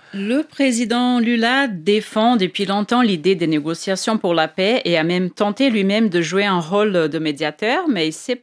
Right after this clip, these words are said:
pas bien entendu avec le président ukrainien Volodymyr Zelensky. Mis à l'écart, euh, le Brésil s'est depuis rapproché des positions russes.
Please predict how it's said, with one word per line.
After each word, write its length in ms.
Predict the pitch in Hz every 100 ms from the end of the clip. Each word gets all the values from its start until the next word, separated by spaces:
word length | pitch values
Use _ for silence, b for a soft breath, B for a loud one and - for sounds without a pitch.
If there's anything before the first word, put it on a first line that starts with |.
| _
pas 240 | 311 302 285
bien 420 | 233 247 254 247
entendu 460 | 233 240 220 185
avec 240 | 214 196 190
le 100 | 190
président 500 | - 185 175 180 185
ukrainien 640 | - - - 180 165 180 202 B B B
Volodymyr 460 | 190 185 165 185 175
Zelensky. 760 | 156 160 180 202 - 277 330 B B B -
Mis 160 | 202 202
à 80 |
l'écart, 540 | 190 220 285 294 349 277
euh, 160 | 226
le 140 | 202 208
Brésil 400 | 196 214 208 311
s'est 200 | - 220
depuis 380 | 226 240 302 440
rapproché 640 | - - 392 - 320 - 277
des 100 | 254
positions 540 | 233 214 208 - 220
russes. 500 | 196 196 247 - -